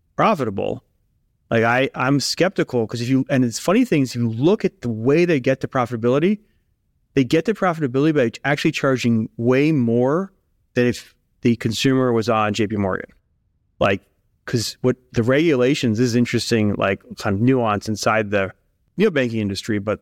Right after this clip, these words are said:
the regulations per-, ban banks bigger than, I think, ten billion dollars in assets from charging interchange fees more than fifteen bips or something,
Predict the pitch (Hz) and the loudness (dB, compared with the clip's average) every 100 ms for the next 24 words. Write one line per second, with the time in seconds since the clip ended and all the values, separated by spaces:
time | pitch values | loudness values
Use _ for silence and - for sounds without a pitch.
0 | - 104 120 170 165 131 131 127 107 - | -4 -2 0 2 2 2 0 -2 -2 -6
1 | - - 110 - _ _ _ _ _ - | -12 -8 -8 -8 _ _ _ _ _ -2
2 | 113 120 117 110 101 101 _ _ _ _ | 0 2 0 0 -2 -4 _ _ _ _
3 | - 120 131 - - 123 120 107 104 101 | 0 2 2 -2 -2 0 2 0 0 0
4 | 98 - _ - 151 - 139 131 127 120 | -4 -6 _ -6 -6 0 0 2 2 2
5 | 110 107 107 95 101 - 123 - 110 - | 2 0 0 -2 -4 -2 -2 -2 -4 -2
6 | 117 120 113 113 101 101 _ _ 123 131 | 0 0 0 -2 -4 -8 _ _ 0 0
7 | 135 160 151 147 - 151 156 139 113 120 | 2 0 0 -2 0 2 2 2 2 2
8 | 117 98 107 - 113 98 110 - 160 156 | 0 -2 -4 0 0 2 -2 0 -2 0
9 | 151 170 | 0 0